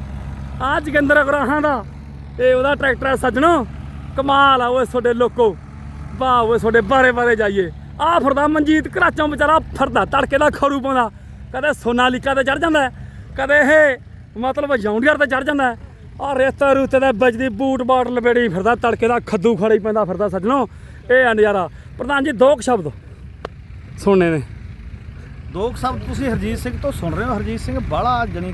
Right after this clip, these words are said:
Speaker 2: ਕਿ, ਖੁਸ਼ ਹੈ। ਕਿਉਂ? ਜਦੋਂ ਅਸੀਂ, ਐਡੀ ਵੱਡੀ ਖੁਸ਼ੀ ਮਿਲਦੀ ਹੈ ਜਦੋਂ ਕਿਸੇ ਦਾ ਭਲਾ ਕਰਦੇ ਹੋ, ਕੰਮ ਕਰਦੇ ਹੋ, ਇਹੀ ਵੱਡੀ ਖੁਸ਼ੀ ਹੈ। ਸੱਜਣੋ, ਜਿਹੜਾ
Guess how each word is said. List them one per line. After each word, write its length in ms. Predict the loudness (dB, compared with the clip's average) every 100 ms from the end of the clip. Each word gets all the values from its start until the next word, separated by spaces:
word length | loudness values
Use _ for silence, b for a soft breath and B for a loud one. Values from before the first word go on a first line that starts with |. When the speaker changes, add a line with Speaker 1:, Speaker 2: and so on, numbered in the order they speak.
| -6
Speaker 2:
ਕਿ, 120 | -8 -8 -10 -8
ਖੁਸ਼ 180 | -6 -4
ਹੈ। 280 | -4 -4 -6
ਕਿਉਂ? 200 | -6 -4 -6 -6 -8
ਜਦੋਂ 200 | -8 -6
ਅਸੀਂ, 160 | -6 -6 -6 -8 -8 -8 -8 -8 -6 -6 -6 -4 -4
ਐਡੀ 220 | -2 0 0
ਵੱਡੀ 180 | -2
ਖੁਸ਼ੀ 300 | -2 -4 -2
ਮਿਲਦੀ 300 | 0 0 0
ਹੈ 60 | 0
ਜਦੋਂ 240 | -2 -2 -4 -4 -4 -6
ਕਿਸੇ 220 | -6 -4
ਦਾ 100 | -4
ਭਲਾ 280 | -2 -2 -2
ਕਰਦੇ 280 | -2 -4 -4
ਹੋ, 80 | -4
ਕੰਮ 200 | -4 -4
ਕਰਦੇ 300 | -4 -4 -4
ਹੋ, 60 | -4
ਇਹੀ 240 | -4 -4
ਵੱਡੀ 260 | -2 -2 -2
ਖੁਸ਼ੀ 380 | -4 -4 -2 -2
ਹੈ। 160 | -2 -4 -4 -4 -4 -4 -4 -4
ਸੱਜਣੋ, 300 | -4 -2 -2
ਜਿਹੜਾ 380 | 0 0 0